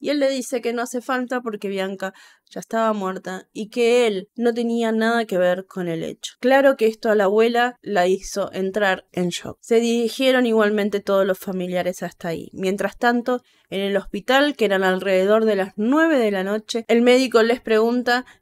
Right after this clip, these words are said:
qué era lo que le había pasado. Y ellos dijeron que Bianca se había caído y se había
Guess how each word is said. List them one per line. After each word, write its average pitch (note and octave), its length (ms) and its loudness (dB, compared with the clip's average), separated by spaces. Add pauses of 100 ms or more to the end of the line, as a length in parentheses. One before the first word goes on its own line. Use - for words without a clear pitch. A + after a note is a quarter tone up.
(120)
qué D4 160 2
era C#4+ 120 6
lo B3+ 140 4
que G#3 80 -2
le G3 80 2
había G3+ 240 2
pasado. E3+ 640 -4
Y A3 100 -2
ellos B3+ 260 0
dijeron A3+ 760 0
que A3+ 100 -2
Bianca A3+ 420 2
se - 140 -4
había G#3 320 2
caído G3 640 -2
y G3+ 120 -6
se A3+ 120 0
había G#3+ 360 2